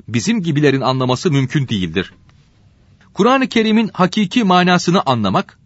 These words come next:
öğrenmek isteyen, İslam alimlerinin kelam ve fıkıh ve ahlak kitaplarını, yani bunlardan hazırlanmış, nakli esas alan bir ilmihal kitabını okumalıdır. Peygamber Efendimiz hadis-i şerifleriyle Kur'an-ı Kerim'i açıklamıştır.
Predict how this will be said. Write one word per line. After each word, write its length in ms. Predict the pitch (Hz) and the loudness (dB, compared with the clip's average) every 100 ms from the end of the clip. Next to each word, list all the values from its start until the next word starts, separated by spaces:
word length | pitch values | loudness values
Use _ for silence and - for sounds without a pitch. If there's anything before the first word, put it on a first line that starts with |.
| - | 0
öğrenmek 460 | 127 139 127 175 | 2 2 0 -2
isteyen, 420 | 110 - 92 117 175 _ - _ | -2 -2 -2 -2 -4 _ -20 _
İslam 360 | 147 - 220 208 | -6 0 2 2
alimlerinin 680 | 156 151 147 143 143 156 160 - _ | 2 2 2 2 2 0 -2 -6 _
kelam 360 | - 139 220 185 | 0 2 2 2
ve 100 | 175 | 0
fıkıh 360 | - 120 151 196 _ _ 120 | -2 0 0 0 _ _ -2
ve 160 | 147 - | 0 0
ahlak 400 | 120 110 214 - | -2 0 -2 -2
kitaplarını, 640 | 196 156 - 117 95 110 - _ _ | -2 -2 0 -2 0 -2 -6 _ _
yani 340 | 104 156 190 123 | 0 0 0 0
bunlardan 480 | 143 170 156 208 175 | 0 2 2 0 0
hazırlanmış, 800 | 127 127 147 143 143 131 156 - _ _ | -2 0 0 2 0 0 -4 -8 _ _
nakli 300 | 131 143 - | -2 0 0
esas 400 | 247 151 139 160 | -2 -2 -2 -2
alan 280 | 160 170 135 | 0 0 2
bir 160 | 147 135 | 0 0
ilmihal 400 | 139 139 131 202 | -2 0 0 0
kitabını 440 | 185 - 156 143 139 | -2 -4 0 2 0
okumalıdır. 560 | 95 104 92 90 101 - _ _ _ _ _ _ _ _ - | -2 -4 -4 -2 -4 -6 _ _ _ _ _ _ _ _ -2
Peygamber 420 | 117 120 113 139 | 0 2 2 0
Efendimiz 560 | 127 123 113 131 208 - _ | 0 -2 0 -2 -4 -12 _
hadis-i 440 | 127 139 202 170 | -2 0 -2 -2
şerifleriyle 640 | - 135 127 143 135 135 131 | 0 -2 0 2 2 0 -2
Kur'an-ı 320 | 143 165 185 | 0 2 2
Kerim'i 300 | - 156 190 | 2 2 2
açıklamıştır. 720 | 151 147 - 143 143 - 90 | 0 -4 -2 0 0 -4 -8